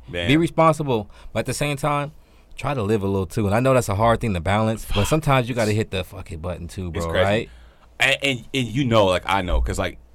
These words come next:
Speaker 1: a year ago this time, you were like, "Taz, you gotta sell, you gotta sell the vet." I literally saw my vet. What's today's date? The twenty-eighth?
Speaker 2: Yeah.
Speaker 1: Bro, I saw my vet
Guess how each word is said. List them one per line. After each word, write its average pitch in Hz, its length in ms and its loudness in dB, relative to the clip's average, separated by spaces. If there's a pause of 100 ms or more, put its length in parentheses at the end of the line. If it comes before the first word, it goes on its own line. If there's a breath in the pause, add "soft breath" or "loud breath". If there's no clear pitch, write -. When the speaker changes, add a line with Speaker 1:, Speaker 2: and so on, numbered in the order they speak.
(120)
Speaker 1:
a 101 80 -2
year 127 240 4
ago 113 180 6
this 104 180 0
time, 85 420 0 (200)
you 92 120 -8
were 90 60 -4
like, 78 180 -6
"Taz, 82 340 -4
you 78 80 -12
gotta 87 140 -2
sell, 80 200 -4
you 87 120 -12
gotta 90 120 -2
sell 85 140 -6
the 82 60 -8
vet." 82 260 -8 (480)
I 113 120 4
literally 117 320 4
saw 113 160 2
my 101 160 0
vet. 98 280 -2 (880)
What's 131 160 -4
today's 180 160 -4
date? 190 260 -8
The - 80 -10
twenty-eighth? 160 440 -2 (800)
Speaker 2:
Yeah. 85 240 -8
Speaker 1:
Bro, 87 240 2
I 82 100 -2
saw 135 140 -2
my 90 160 -4
vet 90 300 -4